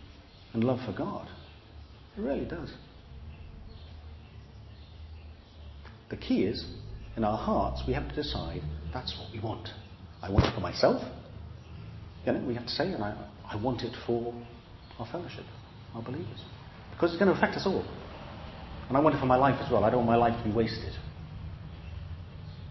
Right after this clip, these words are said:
See? So that's the first thing. The second thing, then, is we need to invite the Holy Spirit, quietly as he is,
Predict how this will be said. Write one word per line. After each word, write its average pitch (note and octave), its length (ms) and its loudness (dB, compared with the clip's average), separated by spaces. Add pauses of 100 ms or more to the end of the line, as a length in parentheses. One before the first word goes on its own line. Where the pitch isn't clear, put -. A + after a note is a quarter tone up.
(1200)
See? D4 140 -6 (800)
So - 40 2
that's E3+ 140 4
the C#3 100 0
first C#3 260 6
thing. - 120 -6 (2250)
The - 60 -2
second G3+ 380 8
thing, A2+ 180 6
then, F#2 300 2 (1300)
is A#2 140 4
we C3+ 100 8
need D3+ 380 8 (100)
to C#3+ 280 2 (360)
invite A#2 640 4 (560)
the G#2 60 0
Holy F3+ 220 2
Spirit, E2+ 360 -2 (1080)
quietly C#3+ 380 8
as - 80 -2
he C#3 80 0
is, G#2 200 2